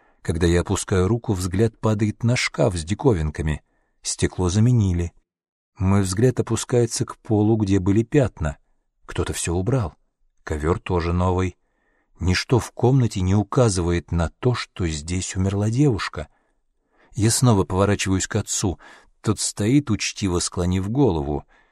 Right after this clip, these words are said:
Вероятно, азарт в его взгляде мне почудился.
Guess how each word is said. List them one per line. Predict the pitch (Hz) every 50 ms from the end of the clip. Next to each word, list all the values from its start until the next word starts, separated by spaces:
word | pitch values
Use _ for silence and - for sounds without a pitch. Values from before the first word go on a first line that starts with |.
| _ _ _ -
Вероятно, | 82 85 85 82 82 82 - - 85 - - _
азарт | 87 82 85 78 78 95 117 131 107 - -
в | 92
его | 90 95 101 107
взгляде | 95 87 90 87 101 110 101 107
мне | 104 107 107
почудился. | - 127 - - - 151 104 92 80 - - - 80 71